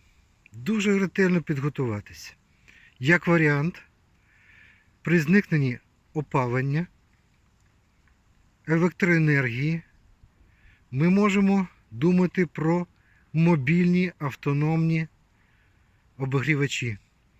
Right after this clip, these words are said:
Надійшов нам такий обігрівач. Доставка з Німеччини зайняла одинадцять днів. Доставка здійснювалась Deutsche Post,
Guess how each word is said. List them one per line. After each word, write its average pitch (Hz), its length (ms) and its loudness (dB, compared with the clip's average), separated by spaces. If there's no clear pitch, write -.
Надійшов 160 800 0
нам 147 260 -2
такий 165 360 -6
обігрівач. 123 760 -6
Доставка 165 600 -2
з 143 40 -4
Німеччини 151 540 -2
зайняла 117 560 -6
одинадцять 127 680 -6
днів. 127 440 -4
Доставка 143 580 -2
здійснювалась 131 880 -4
Deutsche 147 360 -2
Post, 208 300 -2